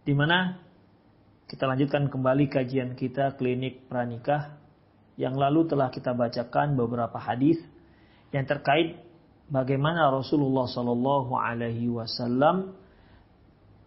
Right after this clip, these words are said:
bersikap, berbuat, dan, eh, berakhlak terhadap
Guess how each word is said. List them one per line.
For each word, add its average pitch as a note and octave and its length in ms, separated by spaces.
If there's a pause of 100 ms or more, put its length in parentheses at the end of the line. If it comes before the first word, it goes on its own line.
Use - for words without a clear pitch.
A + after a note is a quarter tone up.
bersikap, D3 1040 (800)
berbuat, D3 1040 (960)
dan, B2+ 640 (960)
eh, C3 320
berakhlak D3+ 960 (1040)
terhadap C#3 640